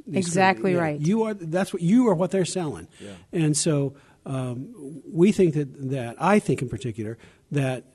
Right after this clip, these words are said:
Speaker 1: that's a violation of consumer protection, and we're gonna develop a strategy to, to start coming after that, because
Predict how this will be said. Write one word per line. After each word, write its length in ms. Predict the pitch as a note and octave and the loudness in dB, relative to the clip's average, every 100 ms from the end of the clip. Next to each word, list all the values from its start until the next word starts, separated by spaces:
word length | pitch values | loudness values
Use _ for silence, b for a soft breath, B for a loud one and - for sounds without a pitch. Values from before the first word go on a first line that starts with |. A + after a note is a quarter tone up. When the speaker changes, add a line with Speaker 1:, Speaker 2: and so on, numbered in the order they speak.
| - | -16
Speaker 1:
that's 480 | E3+ D3+ D3 E3+ F3 | -14 -8 0 0 2
a 40 | |
violation 420 | E3 D#3+ D#3 C#3+ - | 0 0 0 -2 -8
of 60 | |
consumer 320 | C3+ - D3 C3 | -10 -4 -4 -4
protection, 580 | B2 D3 B2 C#3+ A#2 A#2 | -6 -8 -6 -6 -6 -6
and 280 | B2+ B2 A2 A2+ | -8 -8 -10 -10
we're 140 | F#3+ E3 | -4 4
gonna 140 | F#3 | 4
develop 380 | C#3+ C#3 C#3+ C3 | 4 0 -2 -2
a 40 | |
strategy 480 | B2+ D3+ C3 A#2+ A#2+ | -6 -6 -6 -6 -8
to, 160 | A#2 C3 _ | -10 -12 _
to 120 | - | -8
start 260 | B2 E3 A2+ | -6 -4 -6
coming 200 | D3+ B2 | -4 -4
after 280 | A#2 A2+ A2 | -4 -10 -12
that, 180 | G#2 G2 | -12 -14
because 300 | A2+ A2+ | -12 -12